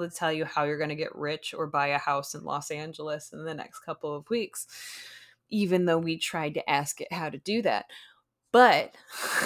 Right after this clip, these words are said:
<laughs> it will give you, like, it'll generate some very generic ideas that, like, it just kind of helps you truncate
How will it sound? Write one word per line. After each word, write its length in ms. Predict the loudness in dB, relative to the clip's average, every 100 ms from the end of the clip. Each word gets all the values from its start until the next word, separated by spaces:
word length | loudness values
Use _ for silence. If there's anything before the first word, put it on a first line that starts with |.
| 0 -4
<laughs> 920 | -8 _ _ _ -20 -20 _ _ 0
it 160 | 0
will 160 | 2 2
give 300 | 4 2 2
you, 200 | 0 4
like, 240 | 6 4 4
it'll 220 | 2 2
generate 460 | 2 0 2 0 -2
some 160 | -6
very 280 | -2 0 -2
generic 520 | -4 -4 -4 -4 -4 -4
ideas 560 | -6 -4 2 2 2
that, 180 | -4 -4 -6
like, 180 | -6
it 160 | -6 -4
just 200 | -4 -4
kind 180 | -4 -4
of 80 | -4
helps 420 | -2 -4 -4 -8
you 480 | -6 -4 -4 -4 -8 _ -8
truncate 540 | -6 -4 -2 -2 -4